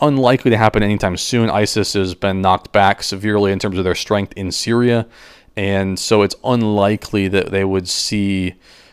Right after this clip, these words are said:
or that they would really have the time to try to track down this, this woman who was kinda deep in Kurdish territory, 'cause they'd have to fight off a bunch of Kurdish soldiers to get there anyway.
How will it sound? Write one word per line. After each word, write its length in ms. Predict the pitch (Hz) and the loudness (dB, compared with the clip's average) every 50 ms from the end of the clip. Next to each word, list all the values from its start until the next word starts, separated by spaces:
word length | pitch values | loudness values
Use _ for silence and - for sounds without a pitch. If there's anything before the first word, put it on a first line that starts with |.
| _ | _
or 160 | - 120 117 113 | 2 2 2 2
that 140 | 113 110 | 2 2
they 100 | 120 123 | 2 4
would 120 | 120 117 104 | 4 4 4
really 220 | 120 117 110 101 | 4 4 4 6
have 160 | 110 104 95 | 6 4 4
the 80 | 92 95 | 2 0
time 300 | - 113 104 98 98 98 | 0 2 4 4 4 2
to 80 | 95 87 | 0 0
try 320 | - 104 98 92 90 90 | 2 4 4 4 4 2
to 60 | - - | 0 -6
track 400 | - - - 110 101 - - - | -4 0 2 4 4 2 0 -2
down 340 | - 92 92 92 92 95 | -2 0 2 2 0 0
this, 180 | 90 90 87 - | -2 -4 -6 -6
this 220 | - - 107 - | -8 -12 -6 0
woman 260 | 151 147 143 135 120 113 | 2 2 4 4 2 2
who 100 | 120 110 | 2 0
was 120 | 101 - | 0 0
kinda 180 | - 117 98 95 | 0 0 0 0
deep 240 | 90 104 107 - | 0 -2 -2 -2
in 100 | 101 92 | -4 -4
Kurdish 340 | - - 117 107 98 90 - | -2 0 0 0 0 0 -2
territory, 680 | - - 104 101 95 - - 104 98 98 95 90 87 - - - - _ - | -2 -2 0 0 0 -2 -2 -2 0 0 0 -2 -2 -6 -10 -20 -20 _ -2
'cause 120 | - 160 | 2 6
they'd 80 | 165 143 | 6 6
have 120 | 127 113 | 6 6
to 60 | - 98 | 2 -2
fight 220 | - - 107 101 | 0 2 4 4
off 160 | 104 98 - | 4 4 2
a 60 | 107 | 2
bunch 180 | 101 101 95 - | 0 0 -2 -4
of 60 | 92 | -6
Kurdish 520 | - - 104 101 98 92 - - - - - - - - - - _ - | -2 -2 0 0 0 -2 -2 -4 -8 -8 -10 -16 -20 -20 -20 -20 _ -4
soldiers 420 | - - 120 110 98 104 95 - | 0 2 4 4 4 2 -2 -4
to 80 | - 98 | -4 -2
get 200 | 92 101 - - | -2 -2 0 0
there 140 | 95 92 90 | 0 0 0
anyway. 440 | 90 90 87 85 85 85 85 80 | 0 -2 -2 -2 0 -2 -2 -2